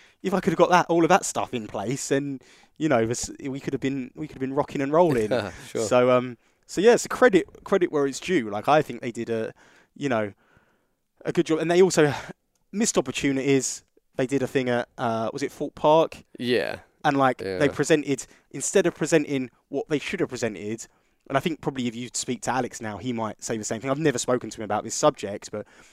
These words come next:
Speaker 1: they should have presented a camp show style
Speaker 2: Mm-hmm.
Speaker 1: show, which was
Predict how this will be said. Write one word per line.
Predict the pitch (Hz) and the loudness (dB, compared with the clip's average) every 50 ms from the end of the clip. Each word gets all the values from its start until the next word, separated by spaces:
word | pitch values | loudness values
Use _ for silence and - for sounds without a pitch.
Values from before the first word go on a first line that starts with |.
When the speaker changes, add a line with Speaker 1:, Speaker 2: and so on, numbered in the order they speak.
| - - _ _ | -20 -20 _ _
Speaker 1:
they | - 147 | -4 -4
should | - - | -2 -2
have | 196 - | -4 -4
presented | - 123 - 127 117 110 120 - - _ _ _ _ _ _ _ _ _ _ | -2 -4 -4 -4 -4 -4 -10 -10 -12 _ _ _ _ _ _ _ _ _ _
a | - - | -16 -12
camp | - - 170 - - | -2 -2 -2 -2 -2
show | - - 110 107 | -8 -10 -10 -10
style | - - - 110 98 98 95 95 98 - _ _ _ | -10 -6 -4 -4 -4 -4 -6 -8 -12 -18 _ _ _
Speaker 2:
Mm-hmm. | 135 135 139 147 | -6 -6 -4 -4
Speaker 1:
show, | 151 147 - 151 120 110 107 113 123 127 _ | -4 0 0 0 2 2 -2 -6 -8 -8 _
which | - 131 131 - - | -8 -8 -8 -6 -10
was | 127 - | -12 -14